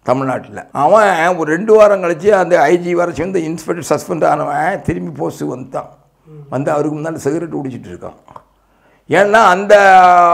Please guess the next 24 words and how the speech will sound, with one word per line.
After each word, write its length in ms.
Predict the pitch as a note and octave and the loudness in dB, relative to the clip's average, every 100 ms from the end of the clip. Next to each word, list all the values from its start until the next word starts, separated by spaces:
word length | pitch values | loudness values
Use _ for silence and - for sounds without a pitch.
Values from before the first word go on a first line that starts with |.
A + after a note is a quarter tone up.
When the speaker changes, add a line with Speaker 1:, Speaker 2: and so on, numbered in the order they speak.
| F3 | 2
Speaker 1:
அந்த 380 | E3 E3+ D#3+ D3 | 2 2 4 2
அண்ணா 260 | D#3+ G#3 | 0 0
திராவிட 380 | F3+ F#3+ F#3 F3+ | 2 4 4 2
முன்னேற்ற 320 | E3+ F#3 F3+ | 0 -2 0
கழகத்துல 220 | F#3 F3+ | 0 0
ஒரு 200 | F3+ D#3+ | -2 -2
பெண்மணி 460 | - E3+ F3+ D#3 G#3 | 0 0 0 -4 -4
அவனுக்கு 400 | E3 E3 D#3+ C#3+ | -4 -4 -4 -4
சொந்தக்காரி. 440 | C#3 B2+ A2 - _ | -4 -4 -6 -12 _
தஞ்சாவூர்ல 340 | A#2+ C#3+ E3 C#3+ | -8 -2 -2 -2
நடந்த 240 | C3+ B2 | -4 -8
சம்பவம். 480 | A#2 B2 B2 G#2+ - - | -8 -6 -6 -8 -14 -8
அவர் 140 | B2 | -4
எங்கிட்ட 280 | C3+ D3+ - | -4 -4 -6
வந்து 100 | F#3 | -6
அழுதாரு, 680 | C3 G#3 A3 - - _ - | -4 -2 -2 -4 -20 _ -14
"லெமூரியன், 380 | B2 C#3+ D#3 D3 | -10 -8 -8 -10
எனக்கு 280 | C3+ A#2+ A#2+ | -12 -12 -10
I 100 | A#2 G#2+ | -10 -4
don't 200 | D3+ D3 | -4 -4
like 160 | C#3 C3+ | -8 -8
to 100 | C3+ | -10
work 200 | C3+ - - G#2+ | -10 -12 -12 -12
further-ன்றாரு." 560 | G#2 A2+ G#2 - - | -10 -12 -16 -18 -20